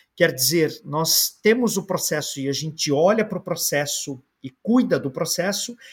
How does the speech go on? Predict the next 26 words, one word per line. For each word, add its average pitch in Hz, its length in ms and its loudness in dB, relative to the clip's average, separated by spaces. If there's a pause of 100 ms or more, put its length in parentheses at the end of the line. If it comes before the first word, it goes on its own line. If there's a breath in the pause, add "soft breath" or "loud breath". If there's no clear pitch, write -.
(160 loud breath)
e 247 60 -4
mais, 185 460 0 (480 soft breath)
o 196 300 2
líder 190 400 0
atento 185 800 0
na 143 100 -4
sua 180 320 2
competência, 180 640 0
ele 202 120 -2
também 202 340 0
tá 190 180 -2
utilizando 165 840 0
de 147 120 -8
tecnologia 185 760 0
e 147 40 -2
de 135 140 -2
conteúdo 185 800 0 (320 loud breath)
para 180 220 2
novamente 202 800 2
olhar 151 340 0
pra 170 120 -2
si, 254 460 0
olhar 156 460 2
para 175 160 2
o 208 80 0
time, 240 400 -4